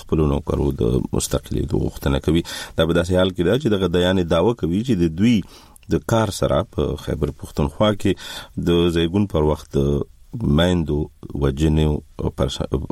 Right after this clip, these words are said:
فیصدي یا تناسب کې کمی راغلی دی. دا په داسې حال کې ده چې په دوه زره شلم کال کې د یو راپور در مخه په خیبر پښتونخوا کې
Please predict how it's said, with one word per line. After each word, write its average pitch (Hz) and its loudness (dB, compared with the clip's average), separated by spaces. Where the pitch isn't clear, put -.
فیصدي 76 0
یا 71 2
تناسب 67 -4
کې 69 -4
کمی 71 2
راغلی 69 0
دی. 73 0
دا 82 2
په - 0
داسې 82 -2
حال 90 2
کې 87 -2
ده 98 -2
چې 139 -4
په 95 -2
دوه 92 4
زره 87 2
شلم 107 0
کال 76 2
کې 80 2
د 73 4
یو 73 2
راپور 80 0
در 71 0
مخه 87 -2
په - -2
خیبر 71 0
پښتونخوا 76 -2
کې 71 -2